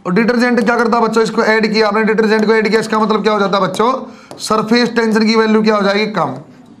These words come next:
सही है, surface tension कम है तो cos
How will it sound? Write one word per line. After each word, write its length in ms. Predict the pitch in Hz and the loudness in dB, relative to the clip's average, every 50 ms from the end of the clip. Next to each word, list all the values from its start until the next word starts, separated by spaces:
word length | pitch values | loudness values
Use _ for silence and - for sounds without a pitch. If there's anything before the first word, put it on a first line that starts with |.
| - _ _ _ _ _ _ - _ - - | -20 _ _ _ _ _ _ -20 _ -20 -20
सही 220 | - - - 190 196 | -10 -4 -2 0 2
है, 200 | 196 196 196 196 - - - - - - - - - - - | 2 0 -2 -4 -8 -18 -20 -20 -20 -20 -20 -20 -20 -12 -4
surface 300 | - 208 208 214 240 233 | -2 0 2 2 0 2
tension 240 | 240 240 226 233 233 214 | 0 0 0 0 0 0
कम 140 | 226 226 | 0 0
है 40 | 233 233 | 0 -2
तो 60 | - | 0
cos 260 | - 220 233 240 226 | 0 2 2 2 0